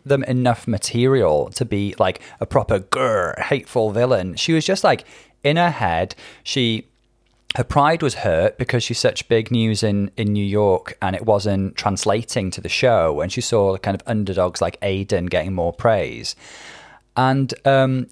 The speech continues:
she got in her head and she, she, yeah, she said some mean things to Aiden, but they're still friends. Aiden sticks up for Britta. So why should anybody be sending her such awful crap?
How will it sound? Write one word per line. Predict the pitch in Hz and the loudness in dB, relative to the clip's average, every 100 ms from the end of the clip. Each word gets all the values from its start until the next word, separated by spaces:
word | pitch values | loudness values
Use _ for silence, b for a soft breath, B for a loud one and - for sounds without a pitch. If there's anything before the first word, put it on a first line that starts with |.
| _ | _
she | - 156 | -6 0
got | 175 | 2
in | 196 | 2
her | |
head | 196 262 - | 0 -2 0
and | 170 147 | 0 0
she, | 151 139 139 123 | -2 -2 -4 -4
she, | - 143 123 | -4 -2 -2
yeah, | 117 143 | 2 2
she | 226 156 | 2 -2
said | 170 139 | -2 0
some | 131 | 0
mean | 120 107 | 2 0
things | - 101 98 | 0 -2 -2
to | - 98 | 0 0
Aiden, | 92 87 95 80 80 | 0 0 -2 -2 -2
but | 104 87 | -2 0
they're | 107 180 | 2 2
still | - 117 95 | 2 0 0
friends. | - 101 98 143 175 - - | 0 0 2 0 -4 -8 0
Aiden | 135 175 180 | 0 2 -2
sticks | - - - - | -2 -6 0 -2
up | 87 | -2
for | - | -6
Britta. | 92 85 - 65 57 104 B B | -2 -4 -4 -4 -4 -6 B B
So | 143 | -2
why | 135 190 | 2 0
should | 202 - | 0 0
anybody | 156 175 170 160 | 0 0 -2 -4
be | 151 | -4
sending | - 147 143 135 | -2 -2 0 0
her | 131 | -2
such | 127 - | -4 -6
awful | - 123 123 - 113 104 - _ | 0 0 0 2 2 2 -4 _
crap? | - - 170 - - | -4 0 2 0 -6